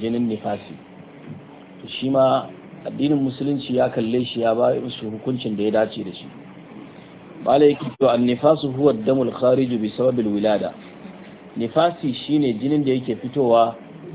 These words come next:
a sakamakon haihuwa. An gane ko? A sakamakon mene?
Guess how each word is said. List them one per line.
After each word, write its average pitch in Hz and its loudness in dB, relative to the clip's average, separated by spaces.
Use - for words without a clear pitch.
a 113 0
sakamakon 117 0
haihuwa. 120 -4
An 113 -2
gane 120 2
ko? 160 -2
A 113 -2
sakamakon 127 2
mene? 147 2